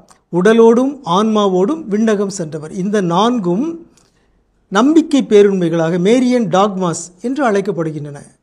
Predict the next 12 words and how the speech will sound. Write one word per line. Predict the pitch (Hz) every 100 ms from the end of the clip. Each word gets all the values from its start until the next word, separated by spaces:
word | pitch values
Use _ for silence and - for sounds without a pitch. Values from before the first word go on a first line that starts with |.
| _ _ _ _
இவை | 214 254 226 226
தொன்மை | 214 233 285 302
காலத்திலிருந்தே | 233 233 220 220 202 180 175 180 285 320 - _ _ _ _
திரு | - 269 254
அவையால், | 202 175 175 190 233 - - _ _ _ _ _ 180
இறைமக்களால் | 220 262 233 180 202 175 180 220 - - _ _ _ _ _ _ _ -
காலம் | 190 226 233
காலமாக | 214 196 196 180 180 202 214 160 - _ _
கடைப்பிடிக்கப்பட்டு | - 202 233 214 226 226 233 - - 202 190 190 180
வருகின்ற, | 170 175 165 156 180 233
நம்பிக்கை | 214 175 214 233 240 - 226 208 185 180 -
கொள்ளப்படுகின்ற | 190 202 196 180 170 160 156